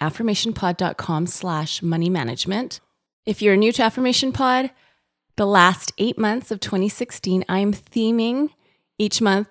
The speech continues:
based on a reflection workbook I created. And so there's eight worksheets, eight months. The worksheet is featured in the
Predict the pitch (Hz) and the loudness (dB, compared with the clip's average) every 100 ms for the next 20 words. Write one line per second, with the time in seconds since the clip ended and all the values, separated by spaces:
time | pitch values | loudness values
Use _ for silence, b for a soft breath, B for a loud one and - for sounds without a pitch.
0 | - 202 - 240 226 _ _ _ _ - | 0 0 2 -2 -2 _ _ _ _ 0
1 | 208 190 - 208 - 220 190 180 - 180 | 2 0 0 -4 -2 0 0 -2 -4 -6
2 | - 185 170 - 175 165 214 254 _ _ | -4 -6 -6 -6 -4 -4 -4 -8 _ _
3 | _ _ _ _ 214 202 214 196 - 208 | _ _ _ _ 0 2 4 2 2 0
4 | 220 220 214 - 247 226 - - - _ | 0 0 2 2 2 -2 -6 -12 -14 _
5 | - - - 214 214 - - - _ - | -8 -4 0 0 0 -4 -8 -10 _ -4
6 | 180 180 - 202 180 - 185 - 185 - | 0 0 0 0 0 -2 -2 0 -2 0
7 | 175 170 165 156 | 2 2 2 0